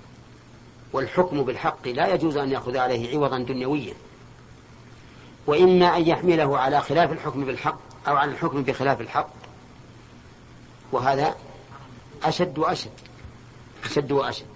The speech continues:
فكان أخذ الرشوة أكلا للمال بالباطل وبذلها إعانة لأكل المال بالباطل. طيب،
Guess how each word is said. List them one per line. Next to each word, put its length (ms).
فكان 440
أخذ 460
الرشوة 560
أكلا 360
للمال 520
بالباطل 720
وبذلها 720
إعانة 680
لأكل 380
المال 440
بالباطل. 360
طيب، 260